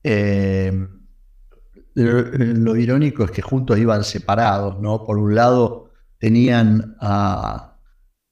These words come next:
al, vendría a ser gobernador de la ciudad de Buenos Aires. La ciudad de Buenos Aires es como un estado en nuestro país, es como, es como si fuera una provincia.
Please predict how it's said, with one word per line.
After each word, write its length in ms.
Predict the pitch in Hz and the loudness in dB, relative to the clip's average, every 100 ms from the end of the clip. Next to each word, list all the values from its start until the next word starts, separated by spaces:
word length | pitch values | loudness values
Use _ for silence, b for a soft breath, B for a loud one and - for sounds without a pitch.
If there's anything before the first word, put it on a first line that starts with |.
| _ _ | _ _
al, 1000 | - 113 110 107 107 107 107 107 110 - - | -6 -2 -2 -2 0 0 -2 -2 -4 -6 -6
vendría 320 | 113 113 127 | -2 0 2
a 40 | 123 | 0
ser 220 | 139 131 | 0 -2
gobernador 1300 | 120 117 117 110 110 110 113 117 143 123 113 104 | 0 0 0 0 0 -2 -2 0 0 0 -2 -4
de 380 | 101 107 107 104 | -4 -4 -2 -2
la 160 | 104 104 | -2 -4
ciudad 500 | - 113 117 131 131 | -4 -4 -2 0 0
de 220 | 110 110 | -2 -2
Buenos 340 | 107 110 104 | -4 -6 -4
Aires. 180 | 135 131 | -2 0
La 80 | 110 | 0
ciudad 220 | - 135 | 0 0
de 40 | 135 | 2
Buenos 200 | 117 131 | 0 0
Aires 140 | 120 | 0
es 40 | |
como 140 | 117 113 | 0 0
un 60 | |
estado 420 | 117 110 113 98 101 | 0 0 0 0 2
en 100 | 101 | 0
nuestro 300 | 101 101 101 | 0 -4 -4
país, 420 | 98 107 - - | -2 -4 -8 -14
es 80 | 110 | -10
como, 360 | - 113 110 110 | -4 -2 -4 -6
es 100 | 117 | -8
como 180 | 120 107 | -4 -4
si 100 | 104 | -4
fuera 240 | 120 113 | -2 0
una 80 | 104 | -2
provincia. 480 | 107 101 101 - - | -2 -4 -4 -10 -18